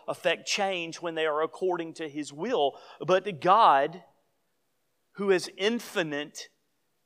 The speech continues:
in His wisdom and in His power, has told us who are finite that it does. And so part of faith is trusting in the message that God tells us.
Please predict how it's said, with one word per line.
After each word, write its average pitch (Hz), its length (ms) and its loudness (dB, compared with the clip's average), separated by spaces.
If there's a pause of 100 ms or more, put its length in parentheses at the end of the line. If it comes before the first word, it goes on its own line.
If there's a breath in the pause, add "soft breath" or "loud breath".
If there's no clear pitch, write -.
(140)
in 160 120 -12
His 147 180 -8
wisdom 160 380 -4
and 147 100 -8
in 143 80 -12
His 131 120 -16
power, 127 600 -8 (1160)
has 175 200 -4
told 180 480 4
us 185 360 2
who 185 160 -4
are 156 120 4
finite 160 1040 2 (400)
that 156 200 6
it 151 220 -6
does. 170 640 -4 (920)
And 170 100 -10
so 190 100 2
part 208 380 4
of 214 80 -2
faith 151 500 -2 (280 soft breath)
is 156 200 -4
trusting 185 840 2
in 160 200 -12
the 156 80 0
message 160 760 0 (220 loud breath)
that 190 200 0
God 151 340 6
tells 220 360 2
us. 135 200 -2